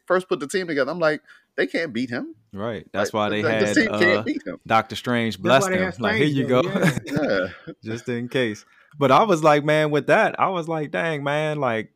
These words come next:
Speaker 2: like you said, they picked Gamora, but this the best Hawkeye I've seen was in Marvel
Speaker 3: Yeah.
Speaker 2: Zombies. You couldn't have gave him
Speaker 1: Right.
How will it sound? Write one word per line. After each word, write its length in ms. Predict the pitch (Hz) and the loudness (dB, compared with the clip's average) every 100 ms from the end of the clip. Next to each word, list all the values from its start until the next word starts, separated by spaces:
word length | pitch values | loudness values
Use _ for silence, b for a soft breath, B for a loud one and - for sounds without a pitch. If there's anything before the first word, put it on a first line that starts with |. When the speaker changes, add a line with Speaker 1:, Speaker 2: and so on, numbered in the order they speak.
| - | -2
Speaker 2:
like 200 | 123 123 | 0 0
you 80 | 127 | -2
said, 420 | 147 139 110 98 _ | 0 2 2 -2 _
they 140 | - 214 | -2 -2
picked 300 | - 143 - | 0 -2 0
Gamora, 500 | 113 123 151 123 110 | -2 2 4 4 2
but 280 | 110 101 - _ _ | 0 -2 -6 _ _
this 180 | 117 156 | -4 -2
the 100 | 107 | 0
best 260 | 113 127 | 0 0
Hawkeye 500 | - 147 - 123 117 110 | 2 0 4 4 4 4
I've 220 | 117 110 | 2 2
seen 380 | - 165 156 123 | 2 0 0 0
was 140 | 113 | -2
in 120 | 117 110 | -2 2
Marvel 320 | 113 110 107 | 2 2 2
Speaker 3:
Yeah. 140 | 117 | 0
Speaker 2:
Zombies. 280 | 113 110 117 | 0 0 0
You 100 | 123 | 0
couldn't 240 | 175 165 143 | 4 4 4
have 80 | 135 | 4
gave 180 | 147 | 6
him 80 | 143 | 6
Speaker 1:
Right. 300 | 170 311 170 | 4 4 4